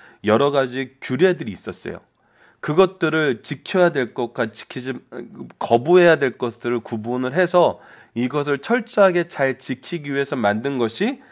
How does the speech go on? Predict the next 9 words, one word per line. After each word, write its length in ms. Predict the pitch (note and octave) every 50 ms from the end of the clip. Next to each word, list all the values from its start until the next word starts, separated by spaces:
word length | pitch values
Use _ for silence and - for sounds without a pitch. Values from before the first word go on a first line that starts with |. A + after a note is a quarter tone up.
| - _ _
바로 320 | - G#2 G#2+ A2+ A#2 A#2 A2+
장로들의 720 | - - G#2 A2 A#2 B2 B2+ B2 A#2+ A2+ A2+ B2+ C3+ C3
전통이었죠. 840 | - G#2 G2 G2 _ - G2+ F#2 F2 E2 E2+ D#2+ _ _ - - - _ _ _ _ _ _ _ _ _ _ _ _ _ _ _ _ - - - _
지금 380 | - - D#3 D3+ F3 D#3 B2+ B2
이들이 520 | B2+ C#3+ C#3 D#3+ D3 E3+ G3 B3 A#3 - _ _ _ _ _
지적하는 640 | - - C3 D3 F3 F3 F3 - F3 D#3+ D3+ D3
것은 380 | C#3 C3+ B2+ - C3+ A2+ G2+ G2+
뭐예요? 500 | A2 A#2+ C#3 C3+ A#2+ A2+ C3 F3+ A#3 A3 _ _ _ _ _ _ _ _ _ _ _ _
장로들의 880 | _ - - G#2 G#2+ A#2 A#2 A#2+ A#2+ A#2+ A#2 A2+ G#2 A2+ C#3 F#3 A#3 A#3